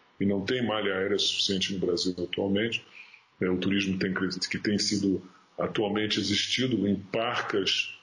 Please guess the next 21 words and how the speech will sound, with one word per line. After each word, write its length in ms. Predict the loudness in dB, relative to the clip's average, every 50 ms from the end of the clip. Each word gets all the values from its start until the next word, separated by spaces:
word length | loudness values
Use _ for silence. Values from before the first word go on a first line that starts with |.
| _ _
movimentações, 680 | -2 0 2 4 2 2 2 2 0 0 0 0 2 2
é 40 |
um 80 | 2 2
turismo 300 | 0 2 2 4 4 4
de 140 | 2 0 -2
curta 280 | 0 0 0 2 2
distância, 400 | 0 0 0 0 0 0 0 0
que 140 | 0 2 2
é 80 | 2 2
por 260 | 0 -2 -2 -2 -2
carro 320 | -2 -2 0 0 0 0
mesmo. 280 | 0 0 0 0 -2 -6 -10 -18 -20 -20 -20 _ _ _ _
Então, 400 | -2 -2 0 0 0 0 2 2
é, 80 | 2
o 120 | 2 2 0
Fungetur 520 | 0 0 0 2 2 0 0 2 0 0
também 280 | 2 0 0 0 0 0
é 40 | -2
fundamental, 680 | -2 0 0 2 2 0 -2 -2 0 0 0 0 0 0
ou 120 | -2 0
seja, 360 | 0 2 2 2 2 2 0